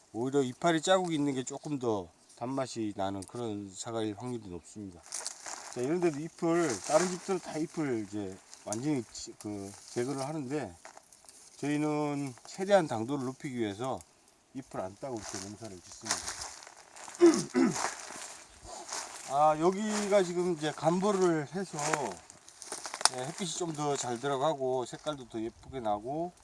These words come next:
이렇게 하려고 이제 간보를 하는 곳인데요. 어, 올해는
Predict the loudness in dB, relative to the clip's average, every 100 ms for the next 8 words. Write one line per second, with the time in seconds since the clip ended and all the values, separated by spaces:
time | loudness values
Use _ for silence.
0 | -20 -20 -20 -18 -16 -14 -12 -8 -6 -6
1 | -8 -12 -12 -10 -10 -10 -14 -10 -8 -10
2 | -12 -10 -8 -8 -10 -16 -20 -20 -20 -20
3 | -20 -20 -20 -20 -12 -8 -4 -4 -4 -8
4 | -10 -12 -12 -8 2 4 6 4 2 2
5 | 2 0